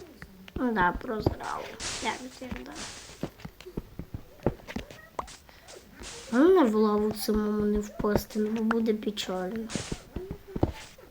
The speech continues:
Я вам ще советую вам по-другому зробити. Дивіться щас. І буквально один цей надо.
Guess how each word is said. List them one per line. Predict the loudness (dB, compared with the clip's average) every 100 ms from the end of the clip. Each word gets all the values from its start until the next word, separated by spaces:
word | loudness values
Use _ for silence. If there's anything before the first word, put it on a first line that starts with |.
| -4 2
Я | 2
вам | 2
ще | 0
советую | -2 -2 0 -2 -2 -4 -2 -2 -2
вам | -2 -4 -8 -10
по-другому | -8 -4 -4 -4 -4 -8
зробити. | -8 4 4 4 -14 -12 -12 -8 -8
Дивіться | -8 -10 -6 -2
щас. | -2 -2 -8 -10 -10 -8 -10 -12 -16 -18 -18 -18 -18 -18 -20 -20 -20 -20 -2
І | 0
буквально | 0 -2 0 4 6 6 4
один | 2 2 2
цей | 0 -4 -2
надо. | 0 0 -2 -4